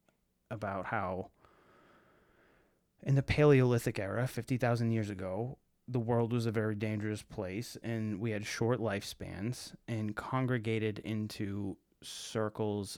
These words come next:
of trust or safety or tribes. And it's very similar to something like an S D R team today. There's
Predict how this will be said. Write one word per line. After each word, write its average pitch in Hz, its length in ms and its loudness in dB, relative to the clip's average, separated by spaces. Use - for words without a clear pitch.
of 110 260 -8
trust - 540 -4
or 107 120 -4
safety - 640 -8
or - 160 -12
tribes. 90 640 -4
And 120 320 2
it's 123 180 2
very 143 320 6
similar 117 720 2
to 123 100 -4
something 113 520 0
like 104 200 -2
an 110 100 -2
S 113 180 -2
D 113 160 -2
R 131 160 2
team - 340 -10
today. 69 320 -8
There's 110 400 2